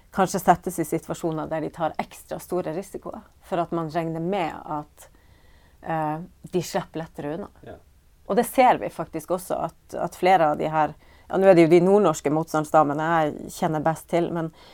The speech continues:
Speaker 1: vi ser jo at de har jo som strategi at hvis de arresteres eller havner under mistanke og sånn, så, så spiller de på en sånn her ungdom, uvitende
Speaker 2: Ja.
Speaker 1: kvinnefilosofi.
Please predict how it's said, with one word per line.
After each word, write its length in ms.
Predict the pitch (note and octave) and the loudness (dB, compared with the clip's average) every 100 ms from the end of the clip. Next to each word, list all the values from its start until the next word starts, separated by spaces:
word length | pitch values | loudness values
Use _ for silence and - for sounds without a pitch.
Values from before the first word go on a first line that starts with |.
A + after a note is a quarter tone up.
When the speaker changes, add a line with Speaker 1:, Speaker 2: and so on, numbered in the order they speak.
| - - | -8 -2
Speaker 1:
vi 100 | F3+ | -2
ser 360 | - F#3+ F#3 | 4 6 6
jo 80 | D3 C3 | 6 0
at 240 | D#3 - - | -2 -10 -10
de 180 | D#3 E3 | -6 -4
har 320 | D#3 D3 E3+ | 0 2 2
jo 140 | C#4 | 0
som 180 | - F3 | -4 -10
strategi 640 | - E3 D#3 D#3 - A3 - | -10 -10 -10 -12 -6 -4 -4
at 180 | D3+ - | -6 -8
hvis 220 | E3 F3+ - - | -10 -10 -12 -6
de 100 | D#3+ - | -4 -2
arresteres 800 | E3 D3+ - F3 E3+ C#3+ - D3+ | -4 -6 0 2 4 0 -8 -6
eller 220 | C#3 B2+ E3 | -6 -4 -4
havner 300 | E3 E3 D3+ | -2 -4 -4
under 120 | E3 | -4
mistanke 440 | E3 F3+ F3+ D3+ C#3 | -6 -8 -10 -10 -8
og 80 | |
sånn, 220 | C#3+ A3+ E3+ | -6 -6 -4
så, 260 | F#3+ F3+ | -2 -2
så 140 | - F3+ | -4 -8
spiller 400 | - F#3 G3 A3+ | 0 2 4 2
de 120 | C#3+ | 0
på 180 | - D#3 | -2 -4
en 80 | C3 | -4
sånn 220 | D3+ C#3+ | -8 -6
her 220 | D3 D3+ D3 - - - - - - - | -4 -6 -8 -20 -20 -20 -20 -20 -12 2
ungdom, 680 | G3 E3+ D#3+ E3 D#3+ C3+ E3+ - - - | 4 6 4 6 6 4 -6 -14 -10 -4
uvitende 800 | E3 E3 D#3+ D3+ D3 D3 D3 G2+ | 0 0 -2 -2 -2 -2 -6 -10
Speaker 2:
Ja. 60 | - | -2
Speaker 1:
kvinnefilosofi. 2000 | E3+ F3+ E3+ D#3+ E3+ - - _ _ _ _ _ - A3 F#3 F3 G3+ - F3+ | 2 4 4 2 -2 -10 -20 _ _ _ _ _ -2 2 2 0 -2 -2 -2